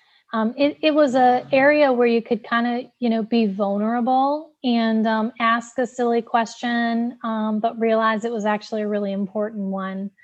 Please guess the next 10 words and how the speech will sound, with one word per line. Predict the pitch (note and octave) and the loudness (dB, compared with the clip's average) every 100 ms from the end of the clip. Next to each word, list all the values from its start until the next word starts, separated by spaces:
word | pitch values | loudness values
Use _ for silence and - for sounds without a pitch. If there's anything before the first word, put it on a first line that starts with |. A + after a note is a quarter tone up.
| _ _ - | _ _ -2
And | G#3+ G#3+ | 2 2
many | A3 A3 | 2 2
other | G#3+ G#3+ G3+ | 0 0 0
were, | G3 G#3 B3+ | -2 -6 -4
many | B3 A3+ A3 | -2 0 0
other | G#3+ G#3+ G#3 | 0 2 0
of | G3+ | 0
your | G3+ | -4
classmates | - G3+ G3+ G#3 G#3 - | -4 -6 -4 -8 -8 -6
were | G3 G3 | -6 -6